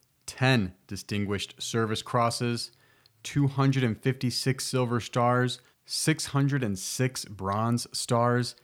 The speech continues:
and two thousand seven hundred and seventy-one Purple Hearts. The actions of the Borinqueniers during the Korean War elevated them to iconic status,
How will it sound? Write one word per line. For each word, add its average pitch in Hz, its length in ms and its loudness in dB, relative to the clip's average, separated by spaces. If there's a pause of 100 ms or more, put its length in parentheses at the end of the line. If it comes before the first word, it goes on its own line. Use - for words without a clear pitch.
(140)
and 110 260 -2
two 170 360 -4
thousand 139 720 0
seven 147 540 -2
hundred 135 560 2
and 113 120 -2
seventy-one 127 960 0
Purple 104 380 -6
Hearts. - 520 -8 (720)
The 113 100 0
actions 143 380 0
of 117 80 -2
the 113 80 0
Borinqueniers 104 640 -2
during 101 260 -2
the 98 80 -2
Korean 98 460 -4
War 98 260 -4
elevated 120 480 0
them 107 220 0
to - 140 -12
iconic 101 640 -4
status, 85 600 -8